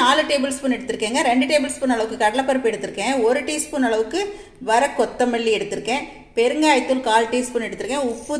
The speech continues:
தேவைக்குங்க. கருவேப்பிலை கொஞ்சம், காஞ்ச மிளகாய் தேவைக்கு எடுத்துக்கலாம். நான் இன்னைக்கு ஒரு ஏழு காஞ்ச மிளகாய் எடுத்திருக்கேங்க. இப்போ இந்த பூண்டை வந்து நான் ஒண்ணும் பாதியுமா தட்டி எடுத்துட்டு வந்துட போறேன்.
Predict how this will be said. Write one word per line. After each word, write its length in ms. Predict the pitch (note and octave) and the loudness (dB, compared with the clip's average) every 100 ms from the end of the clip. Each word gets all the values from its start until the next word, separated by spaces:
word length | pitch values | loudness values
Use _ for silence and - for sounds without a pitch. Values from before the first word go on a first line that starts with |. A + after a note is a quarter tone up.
| C4 | 0
தேவைக்குங்க. 480 | G#3 G3+ G3+ F#3+ C4 F#4+ B3+ | 0 0 -4 -4 -4 -2 0
கருவேப்பிலை 500 | A3 C4 B3+ B3+ B3+ | 4 4 2 0 0
கொஞ்சம், 320 | G3 G3 B3 D#4+ - - - - B3 | -2 -2 -2 -2 -6 -20 -20 -8 0
காஞ்ச 300 | C4 D#4 D#4 C4 | 2 2 2 0
மிளகாய் 320 | A3+ D#4 E4 | 2 2 2
தேவைக்கு 320 | A#3+ A3 A3 A#3 | 2 2 0 -2
எடுத்துக்கலாம். 380 | - G3 B3 D4 | -2 -2 0 2
நான் 100 | A3+ | 0
இன்னைக்கு 220 | A3+ A3 | 0 0
ஒரு 80 | G3+ G3+ B3 | 0 4 4
ஏழு 160 | E4 C4+ A3 | 4 2 0
காஞ்ச 180 | A#3 A#3 | 0 -2
மிளகாய் 240 | G#3+ B3 G#3 | -2 0 -2
எடுத்திருக்கேங்க. 420 | E3+ G3 F#3+ G#3 D4+ | -4 -8 -6 -2 -2
இப்போ 140 | B3+ A3+ | 0 0
இந்த 120 | G#3+ G3+ | -2 -2
பூண்டை 320 | B3+ D#4 C#4+ A3+ | -2 0 0 0
வந்து 180 | A3 D4 | 0 0
நான் 120 | A3+ G#3+ | 0 2
ஒண்ணும் 200 | C4+ B3+ | 2 2
பாதியுமா 300 | G3 G3 C4+ D#4+ | 0 0 -2 -2
தட்டி 220 | F#3 - C4 | -4 0 0
எடுத்துட்டு 260 | G3 - F3+ | 0 -4 -4
வந்துட 180 | E3 D#3+ | -4 -4
போறேன். 180 | E3 - | -6 -8